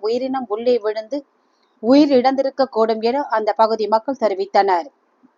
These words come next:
கடந்த பதினைந்து நாட்களுக்கு மேலாக தண்ணீர் துர்நாற்றம் வீசுவதாக பொதுமக்கள் அளித்த புகாரின் பேரில்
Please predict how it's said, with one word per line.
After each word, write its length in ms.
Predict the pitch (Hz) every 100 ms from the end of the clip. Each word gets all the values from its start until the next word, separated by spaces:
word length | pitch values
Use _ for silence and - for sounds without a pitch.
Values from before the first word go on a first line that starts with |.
| _ _ _ _ _ _ -
கடந்த 320 | 269 269 311 320 254
பதினைந்து 380 | 254 302 302 294
நாட்களுக்கு 420 | 277 269 254 254 240
மேலாக 360 | 226 226 226 294 247
தண்ணீர் 400 | 214 247 277 277 _ _ _ _ -
துர்நாற்றம் 540 | 269 269 294 285 285
வீசுவதாக 680 | 240 240 247 220 214 208 - 233
பொதுமக்கள் 480 | 226 262 254 254 214
அளித்த 240 | 208 208 277
புகாரின் 460 | 240 208 254 262 247
பேரில் 340 | 202 196 233